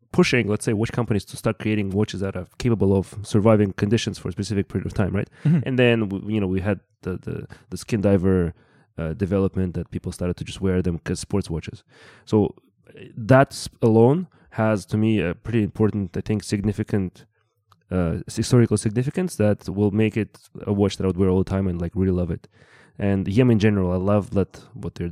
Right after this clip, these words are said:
Speaker 1: doing now. There's a lot of really cool watches I find. This is a very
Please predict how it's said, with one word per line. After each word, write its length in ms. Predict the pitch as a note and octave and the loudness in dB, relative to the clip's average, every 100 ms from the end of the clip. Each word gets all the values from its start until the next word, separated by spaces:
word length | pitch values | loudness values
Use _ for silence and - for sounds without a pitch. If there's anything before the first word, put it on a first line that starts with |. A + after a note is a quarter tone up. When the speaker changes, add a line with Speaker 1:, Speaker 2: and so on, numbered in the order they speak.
| F#2+ | 0
Speaker 1:
doing 140 | G2 | 0
now. 280 | F#2 G2 G#2+ | 0 0 -2
There's 160 | F#2+ F2 | -2 -4
a 60 | |
lot 120 | F#2 G2+ | -2 -2
of 160 | E2 | 0
really 220 | F#2+ G2 F#2+ | 2 2 0
cool 200 | - F#2 | -2 -2
watches 220 | F#2 F#2+ | -2 -4
I 60 | F#2+ | -6
find. 280 | - A2 G#2 | -4 -4 -2
This 120 | F#2 | -4
is 120 | G2 | -4
a 20 | G2 | 0
very 360 | A2 A#2 A2 | 0 2 0